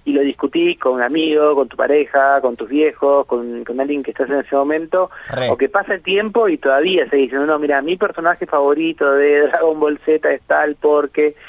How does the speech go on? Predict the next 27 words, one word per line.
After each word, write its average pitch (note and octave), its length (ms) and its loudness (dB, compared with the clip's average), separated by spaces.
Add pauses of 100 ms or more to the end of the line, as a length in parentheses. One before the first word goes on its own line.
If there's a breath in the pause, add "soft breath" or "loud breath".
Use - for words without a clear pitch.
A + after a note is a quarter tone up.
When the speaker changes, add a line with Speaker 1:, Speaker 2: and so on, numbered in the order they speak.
(260 loud breath)
Speaker 1:
y D3 100 0
alguien D3+ 240 0
te D3+ 80 0
va D3 60 2
a C#3+ 60 2
escuchar F#3 340 0
y - 20 2
decir, C#3+ 240 -2
"No, G3 240 0
no, G3 160 2
el, F3 100 -2
mi D3+ 120 -2
favorito D#3+ 340 0
es D#3 80 -2
tal F#3+ 380 0
porque C#3+ 180 -2
el D3+ 80 2
otro D3+ 140 0
es C3+ 80 -10
un D3 100 -4
traidor", E3 720 2
etcétera, B2 380 -4
etcétera. - 420 -12 (140)
Speaker 2:
Sí, D#3 180 -16
sí, E3+ 140 -12
tal C3+ 160 -8
cual. C#3 280 -2